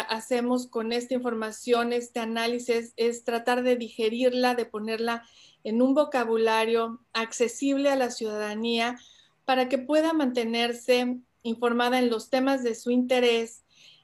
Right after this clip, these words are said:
y, eh, poder tener una participación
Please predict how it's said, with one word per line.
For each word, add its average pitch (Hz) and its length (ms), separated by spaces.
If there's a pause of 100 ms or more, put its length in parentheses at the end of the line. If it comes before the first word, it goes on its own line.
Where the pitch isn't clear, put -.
(160)
y, 262 760
eh, 233 160
poder 262 400
tener 277 540
una 254 400
participación 233 1120